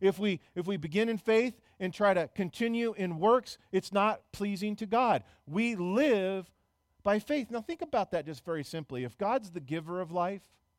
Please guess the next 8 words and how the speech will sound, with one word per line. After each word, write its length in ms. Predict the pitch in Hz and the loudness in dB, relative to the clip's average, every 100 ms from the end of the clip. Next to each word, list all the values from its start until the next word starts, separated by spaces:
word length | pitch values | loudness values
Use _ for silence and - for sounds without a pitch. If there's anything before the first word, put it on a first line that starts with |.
| _ _ - | _ _ -12
the 40 | 135 | -10
creator 420 | - 165 185 196 | -4 -2 0 -2
of 100 | 175 | 0
life, 380 | 185 190 202 - _ _ _ _ _ _ | 2 4 2 -6 _ _ _ _ _ _
the 80 | 139 | -12
sustainer 640 | - 135 - 175 190 196 | -10 -10 -4 -4 -2 -2
of 120 | 202 | -2
life. 400 | 190 196 202 208 | 2 4 4 -2